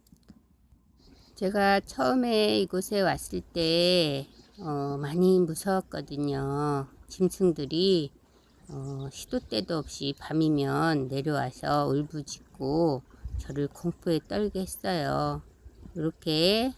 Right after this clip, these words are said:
아, 요것은, 어, 요거는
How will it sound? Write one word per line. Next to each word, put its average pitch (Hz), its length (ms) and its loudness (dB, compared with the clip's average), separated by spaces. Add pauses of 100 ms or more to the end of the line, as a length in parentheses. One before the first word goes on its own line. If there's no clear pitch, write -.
아, 196 380 2
요것은, 165 920 0 (800)
어, 135 1300 0 (1400)
요거는 185 1120 4